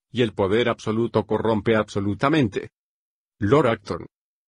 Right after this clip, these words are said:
Tenemos que examinar ahora una creencia de la que obtienen consuelo muchos que consideran inevitable el advenimiento del totalitarismo y que debilita seriamente la resistencia de otros muchos que se opondrían a él con toda su fuerza si aprehendieran plenamente su naturaleza.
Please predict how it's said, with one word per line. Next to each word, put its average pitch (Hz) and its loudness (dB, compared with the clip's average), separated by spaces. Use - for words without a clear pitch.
Tenemos 175 2
que 170 -2
examinar 113 0
ahora 104 2
una 113 2
creencia 120 0
de 113 4
la 104 2
que 135 0
obtienen 165 2
consuelo 113 0
muchos 151 -2
que 127 0
consideran 131 2
inevitable 120 2
el 98 0
advenimiento 117 0
del 127 0
totalitarismo 123 -2
y 117 -2
que 127 -2
debilita 107 0
seriamente 113 -2
la 123 0
resistencia 139 0
de 104 0
otros 104 -2
muchos 107 -4
que 113 -2
se 120 -2
opondrían 117 0
a 156 2
él 160 -2
con 110 -2
toda 120 2
su 120 -4
fuerza 123 -2
si 127 0
aprehendieran 113 0
plenamente 110 0
su 120 -6
naturaleza. 113 0